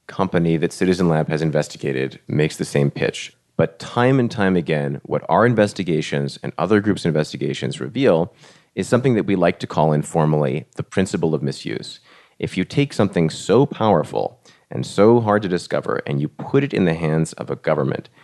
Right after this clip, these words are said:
that does not have a robust rule of law and accountability around the use of secret surveillance, it will be misused for political purposes. It's only a matter of time. The N S O Group claim that they do due diligence around sale. Now,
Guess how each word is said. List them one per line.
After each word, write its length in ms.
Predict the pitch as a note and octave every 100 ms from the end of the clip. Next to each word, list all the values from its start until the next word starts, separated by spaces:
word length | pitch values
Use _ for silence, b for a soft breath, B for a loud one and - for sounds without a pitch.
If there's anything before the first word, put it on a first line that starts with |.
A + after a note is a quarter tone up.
| b b
that 100 | -
does 180 | - D#2+
not 220 | F2 F2
have 160 | F2+ D#2
a 80 | D2+
robust 540 | C#2+ C2 D#2 D#2 -
rule 200 | D2 E2
of 140 | F2+ F#2
law 500 | F#2 A#2 C3 B2 -
and 260 | - E2+ E2
accountability 840 | - - F#2 E2+ D#2 A2+ E2+ D2+ -
around 300 | E2 E2+ F2
the 80 |
use 260 | E2 E2 F2+
of 120 | F2
secret 260 | C#2+ F2+ F#2
surveillance, 580 | - D#2 D#2 G2 A2 -
it 140 | F2 -
will 380 | D#2 F#2+ G2+
be 120 | F2 E2+
misused 580 | D#2+ - - C2 C2
for 100 | -
political 420 | C#2 D2+ C#2+ D#2+ C2
purposes. 600 | - - - - - -
It's 120 | -
only 240 | - E2+ D2+
a 40 |
matter 260 | C#2+ B1+ A#1+
of 120 | -
time. 280 | - - - _ B B B -
The 220 | F#3 F3
N 100 | B2+
S 160 | C#3
O 140 | B2+ A2
Group 240 | E2+ E2 -
claim 500 | - - G2 G#2+ G#2+
that 160 | F2+ -
they 140 | E2+
do 300 | D2+ D#2 D2
due 180 | C#2 D2+
diligence 580 | C#2 D2+ D2+ D2 C2+ -
around 400 | - C#2 C2+ C2
sale. 440 | - - A#1+ - - _ b b b b b
Now, 400 | D#2 D2+ D2 D2+